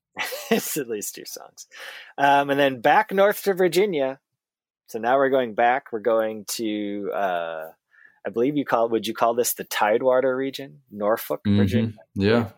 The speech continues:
Speaker 2: yeah.
Speaker 1: The, uh, field house at Old Dominion University, the Monarchs playing host to Panic on April thirteenth. And A F D, op-, a, uh, th-, three open, three strong openers right in a row. A F D, Glory Please, right, to start the show. Um,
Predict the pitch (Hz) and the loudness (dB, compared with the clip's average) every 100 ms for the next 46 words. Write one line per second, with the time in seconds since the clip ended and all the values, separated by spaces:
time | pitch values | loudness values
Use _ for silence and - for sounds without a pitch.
0 | _ 92 95 110 - 107 98 92 - 139 | _ -6 -6 -6 -4 -2 0 -2 -2 2
1 | 135 131 131 127 104 120 123 113 117 120 | 2 4 2 2 2 2 0 -4 -4 -4
2 | 117 117 107 107 - 127 123 98 101 107 | -6 -4 -2 -2 -2 -4 -2 0 2 2
3 | 117 120 107 - - 110 110 113 113 - | 2 -2 -2 -8 -2 -2 0 -4 -2 -4
4 | 101 - 104 110 107 - _ - - _ | -6 -4 -2 -2 -4 -8 _ -20 -20 _
5 | 98 95 98 104 - 101 80 - 120 113 | -4 -2 0 -2 0 -2 -2 -4 -4 -6
6 | - 107 - 131 147 131 120 127 156 - | -10 -10 0 2 4 2 -2 -2 0 0
7 | 120 - - - 165 131 110 - - 110 | -2 -4 -8 0 2 2 0 -8 -18 -16
8 | - - - 165 240 240 202 - 110 160 | -12 -12 -8 0 4 4 4 0 -2 0
9 | 214 - 160 151 151 143 123 95 92 113 | 2 2 4 4 2 2 0 -2 -2 -2
10 | 101 98 92 - 123 135 135 139 127 113 | -2 -2 -4 -2 0 0 2 -2 0 0
11 | 110 110 110 - 98 80 - - _ 87 | 2 0 -4 -6 -8 -8 -12 -12 _ -8
12 | - _ - - 104 95 101 110 104 101 | -8 _ -4 0 -2 0 0 2 2 2
13 | 101 - - - _ 107 101 92 90 | -2 -6 -20 -20 _ -4 -2 -4 -8